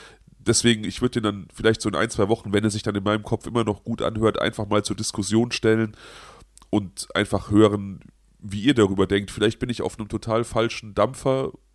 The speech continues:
eurer Meinung nach und ihr zeigt mir Fehler auf. Vielleicht findet ihr aber auch schlüssig, was ich sage.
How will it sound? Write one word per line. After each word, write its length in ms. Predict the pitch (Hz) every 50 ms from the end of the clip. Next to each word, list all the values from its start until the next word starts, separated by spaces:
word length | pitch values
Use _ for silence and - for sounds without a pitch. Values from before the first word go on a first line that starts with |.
| _ _ -
eurer 280 | - 95 123 127 123 120
Meinung 340 | 113 120 120 123 123 123 113
nach 220 | 113 113 120 -
und 100 | 90 104
ihr 120 | 107 104 -
zeigt 300 | - - 110 113 _ -
mir 80 | 110
Fehler 380 | 98 - - 113 120 123 123 110
auf. 300 | 69 117 123 120 - - - - - - - - - _
Vielleicht 320 | - - 113 117 120 120 -
findet 180 | - 135 -
ihr 100 | 127 120
aber 80 | 117 120
auch 60 | 117
schlüssig, 380 | - - 131 - - 101 - -
was 140 | 87 -
ich 100 | 87 85
sage. 360 | - - 85 87 90 87 92